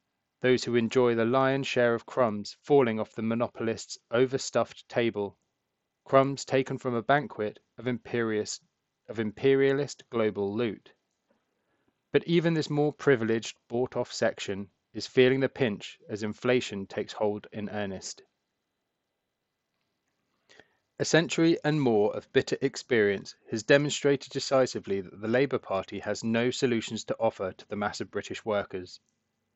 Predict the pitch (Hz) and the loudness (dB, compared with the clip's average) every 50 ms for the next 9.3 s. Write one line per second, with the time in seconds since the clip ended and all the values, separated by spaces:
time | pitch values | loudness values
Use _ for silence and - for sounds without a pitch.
0 | _ _ _ _ _ _ - 117 117 117 110 104 123 131 135 143 147 143 147 - | _ _ _ _ _ _ 0 2 2 2 0 0 0 2 2 4 6 4 4 4
1 | - 127 123 110 110 98 - - 113 98 110 104 - 120 117 123 127 127 131 - | 4 4 4 4 2 0 -8 -16 -10 -8 -6 0 2 4 4 4 2 0 -4 -6
2 | - - - 123 120 113 107 104 101 101 - - 107 101 104 - - - 113 - | -8 -2 2 4 4 4 4 2 0 -4 -4 -8 -8 -6 -6 -6 -4 -4 -4 -4
3 | - - 131 127 135 - - - - - 127 127 107 - 120 110 104 101 98 101 | -4 -4 -2 -2 -2 -2 -6 -10 -8 -4 -4 -4 -2 -2 0 0 0 0 -2 -4
4 | 98 - - - 110 104 113 107 - - 98 95 92 - - _ _ _ _ _ | -6 -8 -8 -8 -4 -4 -4 -4 -4 -8 -8 -10 -12 -14 -18 _ _ _ _ _
5 | _ _ _ _ _ 123 165 - - - - 143 147 135 113 - - - - - | _ _ _ _ _ -6 -6 -6 -6 -6 -4 -2 -2 -4 -6 -10 -12 -10 -8 -6
6 | 135 131 - 127 117 107 - - - - - 123 - - - 143 120 - 139 120 | -6 -4 -4 -4 -4 -4 -4 -8 -12 -10 -10 -8 -4 -4 -4 -4 -4 -6 -8 -2
7 | - 143 139 135 - 117 107 101 101 98 - - _ - 131 127 135 143 135 101 | 0 0 0 2 2 2 2 2 0 -2 -6 -14 _ -6 -4 -2 2 2 2 2
8 | 117 110 107 107 101 113 107 113 113 - - - 113 117 120 120 - - - - | 2 0 0 0 -2 -4 -6 -8 -8 -8 -8 -6 -4 -4 -4 -6 -6 -6 -4 -2
9 | 117 101 95 - _ _ | -2 -2 -2 -4 _ _